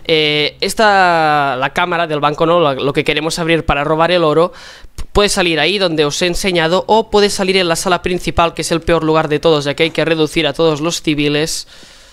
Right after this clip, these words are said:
Aquí, allí puede salir, ¿vale? Allí.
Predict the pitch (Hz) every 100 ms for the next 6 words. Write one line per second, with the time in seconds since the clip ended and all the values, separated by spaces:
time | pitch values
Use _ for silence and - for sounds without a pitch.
0 | - - - - - - _ _ _ _
1 | _ _ - - 147 151 - 139 147 123
2 | 131 127 - 131 131 131 147 190 226 -
3 | 135 135